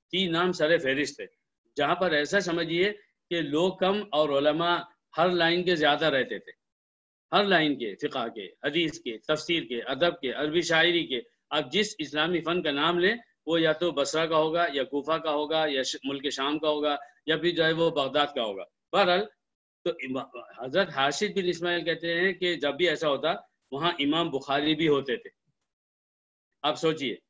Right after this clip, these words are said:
एक क्लास है जिसमें कुछ तलबा,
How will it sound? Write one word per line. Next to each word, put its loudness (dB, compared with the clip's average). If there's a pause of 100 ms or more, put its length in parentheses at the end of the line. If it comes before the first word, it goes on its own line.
(140)
एक -2
क्लास 2
है -2 (800)
जिसमें -2
कुछ -4
तलबा, 0